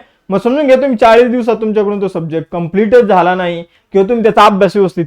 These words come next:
केलाच नाही, ठीक आहे, तर मग तुमच्यावर काय येतं, असं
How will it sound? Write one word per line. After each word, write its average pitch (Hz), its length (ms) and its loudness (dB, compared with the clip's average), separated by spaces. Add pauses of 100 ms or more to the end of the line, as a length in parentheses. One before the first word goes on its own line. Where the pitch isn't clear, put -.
(120)
केलाच 226 360 4
नाही, 185 340 -4
ठीक 240 420 -6
आहे, 208 100 4
तर 185 60 -2
मग 190 120 -4
तुमच्यावर 233 400 0
काय 220 140 0
येतं, 226 280 -4 (600)
असं 226 320 -2